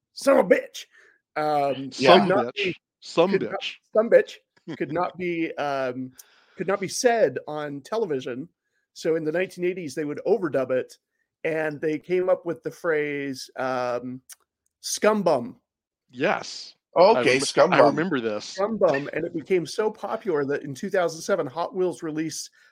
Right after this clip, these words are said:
Speaker 1: a nineteen seventies Firebird Trans Am that has "Scum bum" emblazoned on its tail.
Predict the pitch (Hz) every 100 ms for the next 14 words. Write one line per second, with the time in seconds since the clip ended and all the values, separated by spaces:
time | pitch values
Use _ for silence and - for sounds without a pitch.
0 | _ 143 175 208 214 220 180 208 196 180
1 | - 185 180 175 - 190 180 165 175 165
2 | 143 135 139 147 127 - - 185 185 156
3 | 135 135 135 147 131 139 139 127 - 139
4 | 127 110